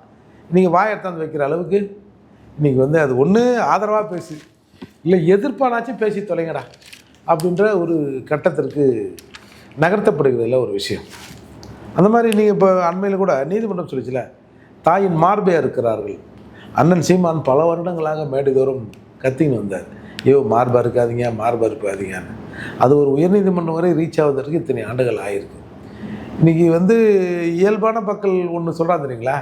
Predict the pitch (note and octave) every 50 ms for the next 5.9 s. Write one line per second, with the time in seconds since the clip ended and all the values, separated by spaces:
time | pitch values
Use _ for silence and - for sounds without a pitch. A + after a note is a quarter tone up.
0 | B2 - - A3 A3+ G3+ - - - - - - - - - - G#2 A2+ C3 C#3+
1 | D3+ E3+ E3+ F#3 F#3 E3+ F#3 F3+ F#3 F3+ F3 D#3 B2+ A2+ A2+ A#2 A2+ A2 B2 B2+
2 | B2+ B2 B2+ C#3 D#3+ E3 D3+ D3+ D#3+ D3+ - - D3 C#3 C#3+ - - - - -
3 | - - - - - - - - - - C3 C#3 C3+ A#2 C3+ C3 B2+ B2 C3 B2
4 | B2 A#2+ - B2+ A2+ - - A2 A2 G#2+ A#2 B2+ A#2+ G#2 - - - - - -
5 | - - - - E3+ F#3 F#3+ F3+ E3+ F3+ G3 G3 F3 D#3 D3+ C#3+ D3